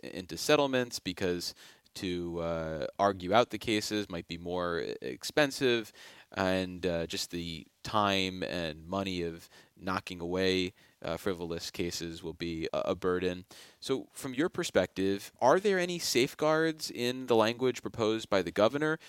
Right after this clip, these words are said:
which would prevent an onslaught of frivolous lawsuits?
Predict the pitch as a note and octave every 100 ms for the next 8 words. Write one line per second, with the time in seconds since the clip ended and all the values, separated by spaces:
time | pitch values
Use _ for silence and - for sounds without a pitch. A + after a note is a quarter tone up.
0 | - - G#2+ A2 G2+ - - G2+ F2 F#2
1 | A2 B2+ - G#2 F2+ G2+ G#2+ - A2+ A#2
2 | - G#2+ A2 G#2+ - _ _ - - A2
3 | A2+ A2+ - G#2+ A2+ C3+ -